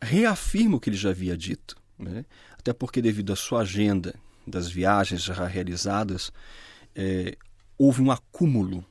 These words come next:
né, digamos, das necessidades internas do governo da Igreja. Então, a questão das visitas ad líminas, né, de agendas e necessidades internas que o Papa também precisa, digamos, responder.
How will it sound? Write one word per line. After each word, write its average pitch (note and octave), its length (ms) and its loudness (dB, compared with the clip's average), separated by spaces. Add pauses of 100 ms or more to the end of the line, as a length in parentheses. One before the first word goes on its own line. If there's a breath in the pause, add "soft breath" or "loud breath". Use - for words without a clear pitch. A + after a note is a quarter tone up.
(540)
né, G#2+ 120 -8
digamos, F#2 400 -4
das G2 440 -4
necessidades G2+ 720 -2
internas G2+ 760 0
do F2+ 100 -8
governo F2+ 360 -2
da F2 100 -4
Igreja. - 440 -10 (600 loud breath)
Então, G2 140 0
a F2+ 40 -4
questão F#2+ 220 -4
das F#2 160 -2
visitas F2 460 -4
ad F2+ 180 -2
líminas, F#2+ 840 0
né, F2 140 -8
de F#2 200 -8
agendas G#2+ 540 -2
e G2 40 -6
necessidades G2 600 -4
internas F#2+ 680 -6 (240 loud breath)
que - 120 -14
o - 20 -4
Papa - 280 -6
também G2+ 500 2
precisa, F#2 760 -4 (300 loud breath)
digamos, F2+ 440 -6
responder. F2 600 -6